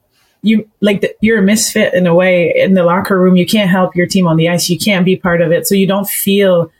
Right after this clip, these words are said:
like, that love of that, that, like, whole camaraderie of being part of this. So I know exactly, like,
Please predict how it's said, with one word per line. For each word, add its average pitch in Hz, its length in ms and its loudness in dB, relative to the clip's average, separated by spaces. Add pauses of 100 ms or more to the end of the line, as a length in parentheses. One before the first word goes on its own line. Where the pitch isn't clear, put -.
(200)
like, 170 200 -4
that 170 200 -2
love 185 200 0
of 180 80 2
that, 156 420 0
that, 175 240 -2
like, 156 400 -4
whole 185 320 0 (120)
camaraderie 180 500 0
of 165 80 -2
being 175 200 0
part 180 300 -2
of 151 140 -4
this. - 280 -2
So 185 320 0 (380)
I 196 80 -2
know 226 100 0
exactly, 220 760 0
like, 180 300 0